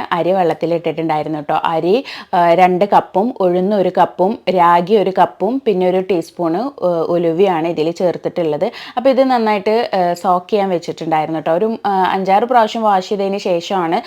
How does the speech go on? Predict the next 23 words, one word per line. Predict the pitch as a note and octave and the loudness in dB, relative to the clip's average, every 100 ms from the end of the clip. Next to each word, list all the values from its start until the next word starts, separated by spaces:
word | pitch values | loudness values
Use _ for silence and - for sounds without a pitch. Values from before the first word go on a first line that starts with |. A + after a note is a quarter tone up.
| - - - | -10 -20 0
സോക്ക് | A#3+ A3 B3+ | 4 4 2
ചെയ്യാൻ | A#3 G#3 | 0 0
വെച്ചിട്ടുണ്ടായിരുന്നത്. | F3 E3+ G3 F3+ E3+ E3 D#3+ D#3+ G3+ A3+ | -2 -4 0 2 2 2 -2 -2 0 0
ഏകദേശം | G#3+ A3 B3 | 2 2 2
ഒരു | A#3 G#3+ | 0 0
അഞ്ചെട്ട് | G3 G#3 G3 | -2 -2 -2
മണിക്കൂർ | F3+ F3+ F#3 | 0 -2 2
കഴിഞ്ഞിട്ടുണ്ട്. | F3+ D#3+ D#3+ E3 F3+ D3+ G3+ - A3+ B3 | 2 2 0 -2 -2 -2 -4 -8 -12 -4
ഇനി | B3+ | 0
ഇത് | A3 A3 | 2 2
നന്നായിട്ട് | G3+ F3+ F3+ F3 F3 | 2 0 0 0 0
ഒന്നുകൂടെ | E3 D#3 F#3 G3 | 0 0 0 4
വാഷ് | D#3 D3 | 2 0
ചെയ്തിട്ട് | E3 D#3 A3 C#4 | -4 -2 2 2
മിക്സിയിലിട്ടുങ്ങാണ്ട് | G#3+ - F3+ D#3+ D#3 D#3+ D3+ E3+ G3 | 0 -2 -2 -2 -2 -4 -4 -4 -2
നമ്മൾ | E3+ E3 | -2 -2
സാധാരണ | E3+ D#3+ D#3 D3+ D#3 G3 - | 0 0 0 0 -2 -2 -2
അരച്ചെടുക്കും | F#3 - E3+ - D#3+ | -2 -4 -6 -4 -2
പോലെ | D3+ F3+ G#3+ | -2 2 0
അരച്ചെടുക്കണം | E3+ - D#3 D#3 D3+ D3+ | 0 -2 -4 -4 -6 -2
ട്ടോ. | D#3+ - - - - | -4 -4 -14 -6 2
അപ്പൊ | B3+ | 6
അരച്ചെടുക്കുമ്പോൾ | B3 A#3+ C#4+ A3 F#3+ F3 | 6 4 0 2 0 2